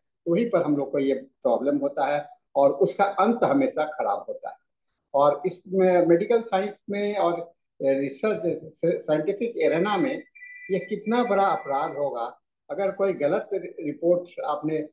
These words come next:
अ, submit कर दिया। और ऐसे आप देखने में आपको आ-, मिल रहा है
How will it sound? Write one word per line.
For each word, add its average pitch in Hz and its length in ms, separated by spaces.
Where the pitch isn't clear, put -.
अ, 139 160
submit 143 500
कर 147 100
दिया। 113 480
और 160 600
ऐसे 220 340
आप 165 300
देखने 208 280
में 214 180
आपको - 640
आ-, 123 280
मिल 139 360
रहा 127 280
है - 140